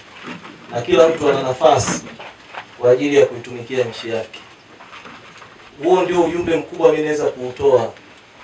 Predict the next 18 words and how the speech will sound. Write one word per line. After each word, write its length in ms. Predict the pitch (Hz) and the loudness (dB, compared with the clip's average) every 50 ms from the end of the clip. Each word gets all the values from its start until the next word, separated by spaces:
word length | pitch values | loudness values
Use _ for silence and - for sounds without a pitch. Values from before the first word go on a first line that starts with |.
| - - - - | -20 -20 -14 -2
kwa 260 | - 127 127 127 123 | 2 4 4 4 2
mfano 280 | - - - 160 - 131 139 | 0 0 2 4 4 4 2
huu 220 | 127 120 143 135 123 | 0 -2 0 2 2
wa 100 | 120 113 | 0 0
Johari, 420 | 110 117 117 110 120 117 101 95 - - - - - - - - - - - - _ - - - - - - _ - | 0 -4 -4 -2 -2 -2 -4 -6 -10 -16 -20 -20 -20 -20 -20 -20 -20 -20 -20 -20 _ -20 -20 -20 -20 -20 -20 _ -14
kwamba 220 | 123 123 127 131 | -10 -4 -2 -2
ni 100 | 135 143 143 - | 0 0 -2 -4
mtu 200 | - 156 156 147 | -4 -2 0 0
aliitumikia 680 | 139 135 131 127 131 131 131 127 127 139 143 139 143 | 0 0 -2 -8 -12 -12 -12 -10 -6 -4 -2 -2 -2
nchi 280 | 139 139 - - - 139 | -2 -4 -8 -12 -14 -14
na 220 | 131 127 127 120 | -12 -8 -6 -6
akaipenda 760 | 117 117 120 120 117 120 - 156 156 151 147 147 147 143 139 - - - - - - - | -6 -6 -8 -10 -10 -8 -6 -2 -2 -2 0 -2 -4 -4 -6 -8 -12 -20 -20 -20 -18 -12
na 80 | 120 120 | -8 -6
alikuwa 260 | 120 117 123 - - | -6 -6 -4 -4 -4
ni 80 | 117 123 | -4 -4
mzalendo 480 | 123 117 123 131 131 135 139 - 127 127 | -4 -6 -4 -2 -2 -2 -2 -2 -2 -4
wa 80 | 117 113 | -4 -2
dhati. 500 | 120 135 139 - - - - - - | 0 2 2 2 2 0 -4 -8 -10